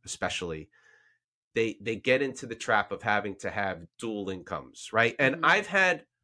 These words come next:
Speaker 1: I've had some really good friends of mine that have managed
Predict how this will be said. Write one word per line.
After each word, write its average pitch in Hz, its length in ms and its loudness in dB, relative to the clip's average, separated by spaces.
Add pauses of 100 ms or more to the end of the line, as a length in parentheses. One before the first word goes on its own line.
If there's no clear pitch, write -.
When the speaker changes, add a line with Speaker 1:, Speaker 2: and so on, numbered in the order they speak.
(460)
Speaker 1:
I've 139 160 0
had 160 260 2
some 110 240 -12 (100)
really 151 240 -2
good 160 180 -6
friends 143 340 0
of 113 60 -2
mine 80 400 -2 (580)
that 135 120 6
have 123 140 2
managed 123 800 -2